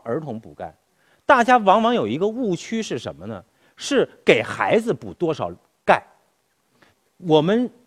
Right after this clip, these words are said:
大多数人是通过体型的对比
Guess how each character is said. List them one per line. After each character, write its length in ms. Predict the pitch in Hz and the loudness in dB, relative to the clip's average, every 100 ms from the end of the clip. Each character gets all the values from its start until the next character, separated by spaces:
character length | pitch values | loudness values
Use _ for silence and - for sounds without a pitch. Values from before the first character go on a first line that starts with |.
| _ _ _ | _ _ _
大 240 | - 247 170 | 0 2 0
多 200 | 208 202 | 0 0
数 200 | 226 143 | 0 0
人 240 | 113 135 | 0 -2
是 160 | - 165 | -6 -8
通 420 | - - 262 262 | -8 -4 0 2
过 200 | 254 143 | 4 4
体 460 | - - - 151 117 | 2 -8 -6 -4 -4
型 300 | - 131 196 | -4 -2 0
的 100 | 254 | 0
对 280 | 180 208 120 | 2 2 2
比 200 | 90 | -4